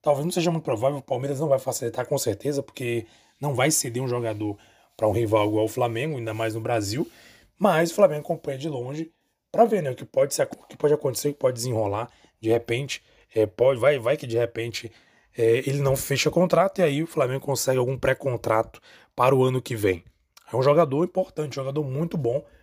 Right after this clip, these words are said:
pode sim somar, é, não tenha dúvidas que pode, pode contribuir e muito para o plantel do Flamengo. É isso aí, nação, por hoje é só.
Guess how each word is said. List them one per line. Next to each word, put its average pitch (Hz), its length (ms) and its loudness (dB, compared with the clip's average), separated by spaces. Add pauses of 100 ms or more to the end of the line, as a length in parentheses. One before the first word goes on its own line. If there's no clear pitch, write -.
(160)
pode 127 260 4
sim - 180 -6
somar, 117 480 -6 (480)
é, 113 120 0
não 139 120 2
tenha 147 200 2
dúvidas 123 340 0
que - 60 -20
pode, 120 340 2 (300)
pode 127 180 2
contribuir 131 580 0
e 151 40 2
muito 143 520 2 (240)
para 113 160 2
o 117 60 2
plantel 104 500 0 (300)
do - 60 -20
Flamengo. 90 400 2
É - 20 10
isso 190 140 4
aí, 208 60 4
nação, 151 260 2
por 160 220 0
hoje 135 180 0
é 170 40 0
só. 165 300 -2